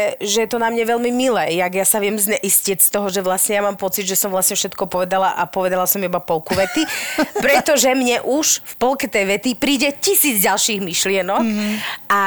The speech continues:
Speaker 1: je to niekedy akože veľmi náročné v tej hlave upratať. Napriek tomu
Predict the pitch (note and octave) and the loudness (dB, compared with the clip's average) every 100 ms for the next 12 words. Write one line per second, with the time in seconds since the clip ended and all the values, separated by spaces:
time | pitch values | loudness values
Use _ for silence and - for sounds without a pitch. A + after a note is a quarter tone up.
0 | G3+ - G#3+ B3 C4+ B3 A#3 B3 A3+ G#3+ | 0 -2 -2 -2 0 -2 -2 -2 0 0
1 | - A3 G#3+ A3+ A#3+ A3+ G3 F3+ D#3+ E3+ | 0 -4 0 0 0 -2 0 0 0 0
2 | F3+ - E3+ D#3 D3+ D#3+ F3+ D3+ D3 - | -4 -2 -2 0 -2 -2 -4 -4 -6 -2
3 | G3+ C4 D#4+ B3+ - E3 E3+ G#3 F4 | 0 0 0 -4 -2 -2 0 -2 -4